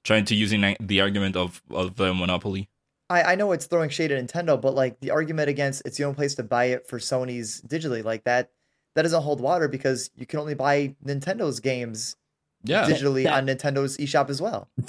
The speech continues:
Speaker 1: That's the thing. Uh, we'll
Speaker 3: doesn't
Speaker 1: see if,
Speaker 3: poke a
Speaker 1: if
Speaker 3: hole in that a-, a-, adds to it. Say, like, Oh, well, if more video game companies are d-, d-, d-, doing it, if, if they, they can win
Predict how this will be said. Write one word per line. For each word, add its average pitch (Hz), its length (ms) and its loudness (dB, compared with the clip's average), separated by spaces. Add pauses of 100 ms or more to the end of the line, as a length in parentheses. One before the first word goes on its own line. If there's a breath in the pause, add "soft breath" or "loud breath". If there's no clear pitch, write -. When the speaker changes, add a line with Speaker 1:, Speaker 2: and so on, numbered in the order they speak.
Speaker 1:
That's 131 140 2
the 120 60 -2
thing. 139 240 0
Uh, 98 180 2
we'll 95 80 -8
Speaker 3:
doesn't 127 260 6
Speaker 1:
see 143 140 6
if, 180 120 4
Speaker 3:
poke 113 120 0
a - 20 2
Speaker 1:
if - 40 2
Speaker 3:
hole 180 220 2
in 113 140 2
that 120 220 0
a-, - 600 -14
a-, - 160 -4 (100)
adds 110 360 -2 (380)
to 170 220 4
it. - 220 -2
Say, 113 220 2
like, 127 180 0
Oh, 147 340 0
well, 127 160 4
if 127 160 0
more 147 300 2
video 120 320 2
game 104 400 0
companies 104 640 0
are 95 160 2
d-, 95 260 0
d-, 104 180 2
d-, 104 200 4
doing 110 320 2
it, 90 200 -2 (140)
if, 127 300 0
if 113 160 0
they, 117 640 2
they 127 320 4
can 120 260 -2
win 165 480 2